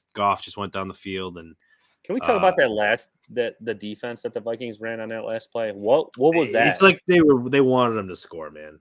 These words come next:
Speaker 2: It,
Speaker 1: I don't
Speaker 2: it's
Speaker 1: know.
Speaker 2: like, it's like, it's like they told their, all their D Bs to go to the sideline, go to the back of the end zone and stand there and then run, run towards the goal line. It made no sense. I just wanna rub
Speaker 1: Yeah.
Speaker 2: Anthony's face 'cause he lost a lot of money on him.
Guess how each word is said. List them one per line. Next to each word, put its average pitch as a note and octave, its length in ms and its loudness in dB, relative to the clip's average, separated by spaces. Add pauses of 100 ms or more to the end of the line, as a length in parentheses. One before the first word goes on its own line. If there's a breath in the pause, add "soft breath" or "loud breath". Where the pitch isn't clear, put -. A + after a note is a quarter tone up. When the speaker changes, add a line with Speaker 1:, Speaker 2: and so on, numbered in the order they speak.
Speaker 2:
It, F#2 100 -12
Speaker 1:
I G#2 100 -8
don't C3+ 100 -2
Speaker 2:
it's - 100 -8
Speaker 1:
know. D#3+ 60 2
Speaker 2:
like, E3 180 0 (160)
it's C#3 160 -6
like, D#3+ 300 -2 (420)
it's C3 220 -6
like D3 220 -4
they C#3+ 120 -4
told D3 280 -2
their, C3+ 340 -2 (200)
all B2+ 160 0
their C3+ 120 -2
D B2 220 -6
Bs B2 260 -6
to A2+ 80 -8
go A2 180 -4
to B2 60 -4
the A#2+ 100 -6
sideline, G2 680 -8
go B2 140 0
to C#3+ 60 -4
the D3+ 80 -2
back B2 240 0
of C3+ 80 -2
the A#2+ 140 -6
end A#2 140 -8
zone G#2 220 -6
and G2+ 100 -12
stand A2 300 -10
there F#2+ 220 -6
and G2+ 100 -8
then G2 180 -10
run, G#2 220 -6 (600)
run G#2+ 180 -6
towards A2 280 -8
the G2+ 100 -10
goal F#2+ 260 -10
line. E2+ 300 -18 (500 soft breath)
It A#2 100 -8
made C#3 140 0
no C#3 120 0
sense. B2+ 440 -6 (1500)
I G#2+ 40 -16
just G#2 100 -20
wanna F#2 260 -10
rub F#2+ 200 -8
Speaker 1:
Yeah. D#2 200 -12
Speaker 2:
Anthony's F2+ 380 -16
face F#2 260 -12
'cause - 120 -20
he F2+ 80 -12
lost F2+ 260 -12
a F#2 40 -10
lot E2+ 100 -10
of E2+ 80 -12
money E2+ 280 -14
on E2+ 180 -14
him. F#2 180 -20